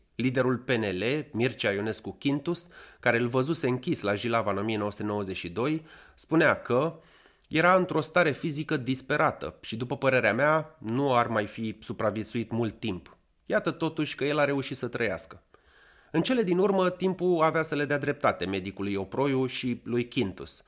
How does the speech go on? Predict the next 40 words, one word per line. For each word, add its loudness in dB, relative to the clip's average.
iar 4
Nicu 2
Ceaușescu -2
l-a 4
dat 2
mai 2
târziu 0
în 4
judecată -2
pe -4
Sândulescu -4
pentru -4
o 0
calomnie 2
care -2
se -4
vedea 2
cu -4
ochiul 0
liber. -2
Fizic, -2
era 2
doar 2
umbra 2
bărbatului -2
de -4
odinioară. -4
Părerea 6
lui 2
Sândulescu -2
a 4
fost -4
împărtășită 0
și -6
de 0
jurnaliștii 2
de 0
la 6
România 4
Liberă. -2